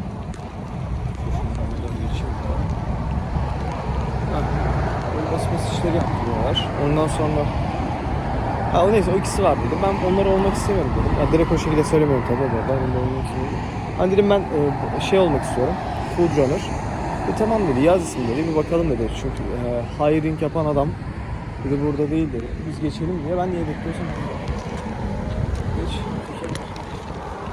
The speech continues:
Beklesin. İlk hiring yapan adam burada değil. Ondan dolayı dedi, "Ya sen," dedi, "telefonun ismini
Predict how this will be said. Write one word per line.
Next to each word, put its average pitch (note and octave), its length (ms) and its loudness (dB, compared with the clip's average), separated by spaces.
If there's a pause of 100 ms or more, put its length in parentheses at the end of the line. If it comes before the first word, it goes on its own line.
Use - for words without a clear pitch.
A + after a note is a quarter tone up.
(1400)
Beklesin. D3 380 0 (880)
İlk G3 280 2
hiring G#3 320 4
yapan G#3+ 220 2
adam G3 220 4 (300)
burada G#3+ 280 4
değil. G#3+ 200 2 (1500)
Ondan A3 460 4
dolayı F#3 260 6
dedi, G3+ 320 6 (360)
"Ya F#3+ 220 2 (160)
sen," A3 200 2
dedi, D#3+ 220 0
"telefonun G3+ 440 2
ismini F#3+ 540 0